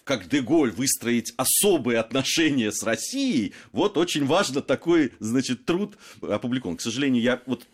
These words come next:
полностью с этим трудом не ознакомился, но вообще вот эта история особых отношений Франции и С С С Р, и России, она ведь, э, действительно очень увлекательна. И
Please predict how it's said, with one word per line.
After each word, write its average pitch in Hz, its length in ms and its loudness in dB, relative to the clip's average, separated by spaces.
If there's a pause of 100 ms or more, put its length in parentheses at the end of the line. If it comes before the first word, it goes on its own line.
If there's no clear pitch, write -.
(140)
полностью 127 560 2
с - 100 -12
этим 92 200 -10
трудом 95 400 -6 (240)
не 101 140 -4
ознакомился, 139 520 -4
но 117 120 2
вообще 156 260 0
вот 120 160 -4
эта 131 160 -8
история 123 640 -2
особых 117 500 -4
отношений 101 600 -6
Франции 131 760 -6 (320)
и 113 180 0 (220)
С 98 140 -6
С 107 100 -8
С - 120 -6
Р, 185 220 -2
и 92 40 -4
России, 113 640 -4 (360)
она 117 260 -4
ведь, 156 240 -8
э, 135 280 0
действительно 135 460 -2
очень 110 240 -2
увлекательна. 101 840 -4
И 95 300 -10